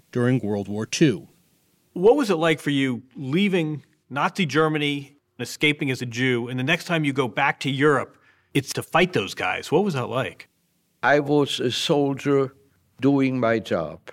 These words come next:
Speaker 3: and that precluded any concern that I was going back to a country I once was very attached to. I had a war to fight, and I did it.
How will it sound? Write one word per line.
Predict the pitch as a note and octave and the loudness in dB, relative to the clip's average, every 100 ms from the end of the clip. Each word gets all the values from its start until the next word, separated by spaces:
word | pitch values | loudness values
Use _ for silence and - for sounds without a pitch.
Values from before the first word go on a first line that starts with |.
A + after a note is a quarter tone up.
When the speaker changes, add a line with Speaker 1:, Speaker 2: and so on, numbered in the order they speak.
| _ _ _ - | _ _ _ -2
Speaker 3:
and | B2+ B2+ B2+ B2+ - A2 | 2 2 0 -10 -16 -8
that | C#3+ D3+ E3+ E3 - | 0 4 2 0 -10
precluded | - D3 C3+ - D#3+ D#3+ D3 C#3+ B2 - | -6 -4 -4 -2 0 0 0 -2 -4 -6
any | C#3 D3 D#3+ D3+ C#3+ C3+ - | 0 0 2 2 2 0 -4
concern | - B2+ A#2+ - D3 C#3+ C#3 | -2 -2 -2 2 2 2 2
that | B2+ A#2+ | 0 2
I | B2 | 2
was | B2 A#2 B2+ - | 0 0 -4 -6
going | - B2 B2+ B2 A#2+ | -6 -2 -2 -2 -2
back | A#2 A#2+ A#2+ - | 0 0 0 -6
to | C3+ A#2+ A#2+ | -6 -4 -4
a | A#2 | -4
country | - D#3 C3+ B2+ C3 A#2+ | -2 0 0 -2 -2 0
I | A#2 | 0
once | G#2+ A2+ A2+ A2+ - - | 0 -2 -2 -4 -6 -6
was | A2+ G#2 - | -6 -10 -4
very | A#2 A#2 A2+ | 0 0 0
attached | G#2+ - D#3 E3 E3 - | -6 0 0 0 -2 -4
to. | F3+ E3 D#3+ _ _ _ _ _ _ _ - | 0 0 -2 _ _ _ _ _ _ _ 0
I | C#3 F3 F#3 F#3 | 4 4 2 -2
had | C#3+ C3+ B2 | -4 -4 -6
a | - A#2+ | -6 -4
war | A2 B2 C3+ B2+ | -4 0 2 2
to | D3 | -4
fight, | C3 - C3 C#3 D#3 D#3+ - - _ | -8 -2 0 2 -2 -6 -20 -20 _
and | C3+ C3+ C3+ C#3 C3+ - - _ _ _ _ _ - | 2 4 2 0 -6 -8 -10 _ _ _ _ _ 0
I | C3 C3+ | 2 2
did | D3 - C#3 G#2+ | 0 -2 0 0
it. | C#3+ E3 | 0 -4